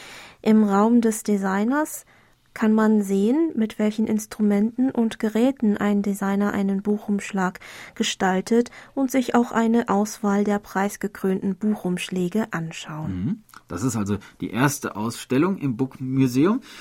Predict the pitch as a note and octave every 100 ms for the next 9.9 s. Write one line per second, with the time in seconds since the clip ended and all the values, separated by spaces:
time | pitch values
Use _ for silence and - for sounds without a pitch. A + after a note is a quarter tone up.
0 | - A#2 G#2+ - G2+ F#2+ C#3+ G#3+ - G3+
1 | A3 - G#3+ A3 A3 - - - - D#3
2 | F3+ - D#3 C3+ D3 D3+ B2+ B2 - _
3 | - B2 C#3 C#3 G2+ F2 - D#2+ G#2+ E3+
4 | - _ - - - - - - _ _
5 | - B2+ B2 B2 A#2 A2+ G#2+ F#2+ G2+ A#2
6 | A2+ - G2+ A#2 G#2+ - G#2 G2 F#2 _
7 | - G2+ G2 G2+ G#2+ G#2+ - - - -
8 | - G#2 F#2 - _ - A2 - A2 F#2
9 | G2 G2+ - G2+ F#2+ G2 G2+ G#2 G2+